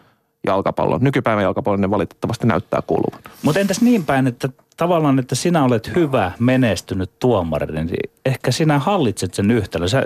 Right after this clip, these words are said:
Speaker 2: eikö se voi kokea myös haasteena, että siellä on ne filmaajat, sitten on se oikeasti oleva tilanne ja näin, ja, ja se on sinun taituruuttasi erottaa tätä?
Speaker 1: Joo, mut sit pitää myös miettiä isompaa,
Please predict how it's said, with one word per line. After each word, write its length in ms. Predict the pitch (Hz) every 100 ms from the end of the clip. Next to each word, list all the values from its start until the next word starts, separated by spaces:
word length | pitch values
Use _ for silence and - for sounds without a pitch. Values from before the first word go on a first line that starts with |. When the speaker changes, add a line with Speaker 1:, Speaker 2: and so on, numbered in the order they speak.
| 50
Speaker 2:
eikö 200 | - 151
se 140 | 170 156
voi 60 |
kokea 200 | - -
myös 180 | 165 165
haasteena, 680 | - 185 104 - 127 120 110
että 160 | - -
siellä 220 | 107 98
on 80 | 87
ne 80 |
filmaajat, 640 | 80 131 123 107 98 90 -
sitten 220 | 98 92
on 60 |
se 100 | 92
oikeasti 500 | 104 113 92 82 -
oleva 240 | 85 78 78
tilanne 520 | - 131 110 85 80
ja 80 | 85
näin, 280 | 95 87 80
ja, 140 | 73 -
ja 140 | 57 67 50 -
se 140 | 143
on 100 | 113
sinun 260 | 160 156 113
taituruuttasi 920 | 131 127 104 87 78 - 82 71 - -
erottaa 480 | 76 78 - - - -
tätä? 200 | - - - - - - - -
Speaker 1:
Joo, 220 | 107 92
mut 140 | 104
sit 180 | 110 -
pitää 220 | 101 98
myös 380 | 101 98 - - _ _ _
miettiä 520 | 107 101 - 101 98 - _ -
isompaa, 580 | 120 - 101 - -